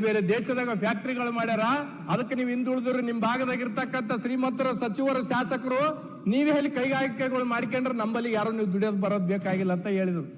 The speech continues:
ಸತ್ಯವಾದ ಮಾತು ಅಧ್ಯಕ್ಷರೇ ಇದು. ಇವತ್ತು ಇಡೀ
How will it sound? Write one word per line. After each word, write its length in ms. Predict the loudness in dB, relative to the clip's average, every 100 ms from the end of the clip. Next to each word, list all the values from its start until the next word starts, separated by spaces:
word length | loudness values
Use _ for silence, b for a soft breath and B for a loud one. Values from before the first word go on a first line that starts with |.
| -14 -4
ಸತ್ಯವಾದ 440 | -4 0 2 2 2 0
ಮಾತು 140 | 0 0
ಅಧ್ಯಕ್ಷರೇ 400 | 0 0 0 -2 -2
ಇದು. 120 | -6 -12 -16 -16 -18 -16 -16 -16 -16 -18 -18 -18 -18 -18 -16 -16 -16 -16 -16 -16 -16 -18 -18 -6 0
ಇವತ್ತು 240 | 0 2 2 2
ಇಡೀ 180 | 4